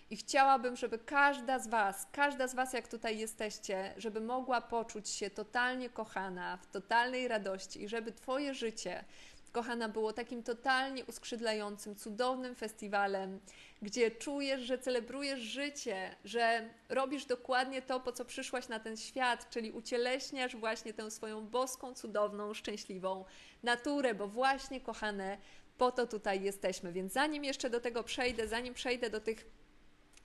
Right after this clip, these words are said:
cudownych, słuchajcie, cu-, do, do tej cudownej medytacji, którą dzisiaj dla was przygotowałam, e, chcę wam powiedzieć o takich niesamowitych rezultatach, em, niesamowitych naprawdę rezultatach, które, s-,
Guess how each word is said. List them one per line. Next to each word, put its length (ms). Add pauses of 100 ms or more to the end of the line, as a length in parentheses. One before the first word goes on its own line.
(120)
cudownych, 600
słuchajcie, 400
cu-, 200
do, 260
do 200
tej 160
cudownej 520
medytacji, 540
którą 280
dzisiaj 280
dla 140
was 160
przygotowałam, 800 (640)
e, 340
chcę 220
wam 160
powiedzieć 520
o 180
takich 340
niesamowitych 840
rezultatach, 840 (680)
em, 640 (140)
niesamowitych 880
naprawdę 920
rezultatach, 1000
które, 500
s-, 160